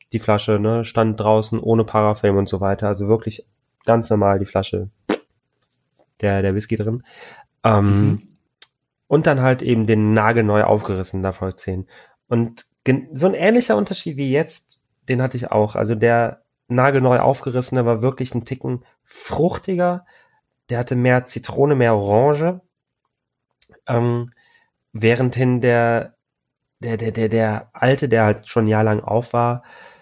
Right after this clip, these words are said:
Speaker 1: wirklich noch einfach deutlich muffiger war. Der hatte einfach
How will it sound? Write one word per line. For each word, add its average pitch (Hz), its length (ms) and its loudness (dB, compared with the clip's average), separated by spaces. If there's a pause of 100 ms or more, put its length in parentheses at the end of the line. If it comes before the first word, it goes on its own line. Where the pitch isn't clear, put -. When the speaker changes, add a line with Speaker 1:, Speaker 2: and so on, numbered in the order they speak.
(140)
Speaker 1:
wirklich 120 440 -2
noch 123 380 0
einfach 120 300 -2
deutlich 113 400 -4
muffiger 117 840 0
war. 98 160 -2
Der 107 140 -2
hatte 131 160 -6
einfach 123 420 -6